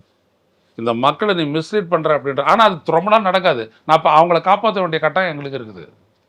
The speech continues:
நீங்க மக்களுக்காக நிக்கிறேன்னு சொல்லிட்டு நீங்க நின்னீங்களா?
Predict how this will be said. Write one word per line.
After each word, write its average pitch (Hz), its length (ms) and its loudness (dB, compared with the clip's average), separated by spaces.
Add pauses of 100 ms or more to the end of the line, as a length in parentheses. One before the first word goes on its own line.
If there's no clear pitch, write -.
(340)
நீங்க 135 180 -6
மக்களுக்காக 180 500 2
நிக்கிறேன்னு 165 400 -2
சொல்லிட்டு 147 320 -8
நீங்க 117 200 -10
நின்னீங்களா? 110 580 -12